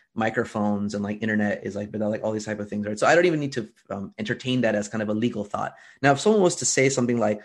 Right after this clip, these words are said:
separating in the lines is something which is forbidden,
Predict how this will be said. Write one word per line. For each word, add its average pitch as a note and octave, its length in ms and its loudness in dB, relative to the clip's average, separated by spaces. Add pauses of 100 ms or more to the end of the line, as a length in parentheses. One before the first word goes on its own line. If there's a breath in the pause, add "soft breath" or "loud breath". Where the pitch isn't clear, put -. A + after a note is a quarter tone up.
(240 loud breath)
separating C3+ 640 4
in C3+ 100 4
the A#2+ 80 4
lines A2 580 -2 (380)
is - 100 -14
something A#2+ 180 0
which G#2+ 140 -6
is G2 40 -10
forbidden, - 440 -4